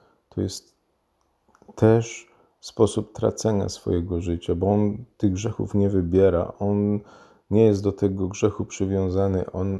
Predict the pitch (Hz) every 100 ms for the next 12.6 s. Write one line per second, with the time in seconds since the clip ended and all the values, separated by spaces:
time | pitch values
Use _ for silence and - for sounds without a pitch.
0 | - 95 101 104 98 117 98 87 - 95
1 | 87 92 92 85 90 85 - - 95 98
2 | 98 95 - - - - 101 95 98 98
3 | 117 110 104 90 87 85 - 87 85 90
4 | 85 82 92 87 90 87 87 92 104 101
5 | 95 - 85 90 87 _ _ _ - 104
6 | 92 87 90 92 - 107 113 110 - 92
7 | - _ _ _ - _ _ - - _
8 | _ - 95 - 104 107 107 107 101 95
9 | 95 104 104 98 - 110 104 101 92 -
10 | - 92 92 98 95 - 90 92 90 95
11 | 90 - _ _ _ _ - 101 - 107
12 | 107 101 92 78 - 80